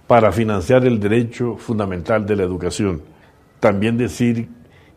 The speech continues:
que el respaldo que se le brindó a la defensa de nuestro pliego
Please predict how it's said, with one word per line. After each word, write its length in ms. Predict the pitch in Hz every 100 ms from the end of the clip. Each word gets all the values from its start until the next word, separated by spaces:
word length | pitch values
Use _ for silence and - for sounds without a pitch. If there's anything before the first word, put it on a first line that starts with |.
| -
que 160 | 113
el 100 | 110
respaldo 680 | 104 104 - - 123 127 131
que 100 | 117
se 140 | 104
le 100 | 101
brindó 580 | 98 95 95 110 107 90 - - - - - - - _ -
a 300 | 87 95 98
la 140 | 113
defensa 420 | 113 135 143 127
de 80 | 135
nuestro 360 | 120 - 104 95
pliego 600 | 117 127 127 135 135